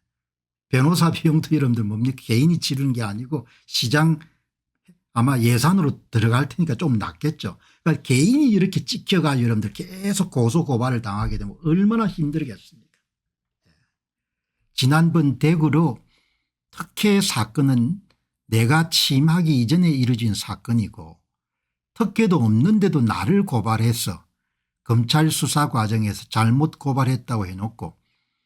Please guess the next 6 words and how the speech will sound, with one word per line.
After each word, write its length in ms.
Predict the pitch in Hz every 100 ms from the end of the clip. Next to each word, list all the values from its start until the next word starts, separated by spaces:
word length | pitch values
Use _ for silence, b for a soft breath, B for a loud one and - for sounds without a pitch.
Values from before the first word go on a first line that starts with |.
| _ -
단지 340 | 120 131 143
고의만 600 | - - 104 135 190 190 175
없다고 540 | 117 - 135 131 -
변명하는 580 | 107 95 113 131 123 117
것으로 260 | 101 -
아는데 440 | 80 82 95 87